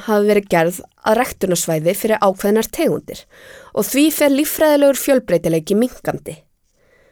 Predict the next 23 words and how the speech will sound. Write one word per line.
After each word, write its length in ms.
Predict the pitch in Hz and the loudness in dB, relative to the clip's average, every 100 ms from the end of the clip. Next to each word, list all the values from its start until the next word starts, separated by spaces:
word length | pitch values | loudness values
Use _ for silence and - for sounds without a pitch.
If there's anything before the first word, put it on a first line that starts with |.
| _ _ _ _ _ _ - | _ _ _ _ _ _ 0
Við 160 | 233 277 | 2 2
það 400 | 220 180 175 247 - | 2 2 0 -4 -4
verður 400 | 208 214 202 - | 2 2 2 0
fæðukeðjan 680 | 277 311 269 240 226 220 226 | 0 2 2 4 4 4 4
einfaldari, 640 | 302 302 185 156 139 - - _ _ _ - | 2 2 -2 -4 -8 -12 -18 _ _ _ -4
þar 160 | 196 196 | 0 2
sem 120 | 196 | 2
færri 400 | - 240 - 311 | 2 2 2 -2
tegundir 560 | - 208 165 156 175 - - | 0 2 2 2 0 -2 -2
er 160 | 233 | -2
að 80 | 226 | 0
finna 320 | 196 175 165 | 2 2 2
á 20 | 185 | 0
svæðinu. 480 | 285 269 156 143 - _ _ _ _ _ _ _ _ _ _ - 214 | 2 0 0 -8 -14 _ _ _ _ _ _ _ _ _ _ -14 -4
Manngerð 540 | 269 339 349 330 254 | 0 0 -2 -4 0
vistkerfi 540 | 247 - - 160 143 202 _ _ _ - | -2 -2 -6 -6 -6 -8 _ _ _ -2
er 100 | 233 | 0
ekki 240 | 285 - 269 | 0 -4 0
einungis 480 | 277 330 294 247 233 | 4 4 2 0 -2
að 80 | 214 | 2
finna 320 | 247 240 202 | 4 4 4
í 60 | 190 | 4
landbúnaði, 640 | 202 330 320 165 151 170 | 4 4 2 -4 -4 -6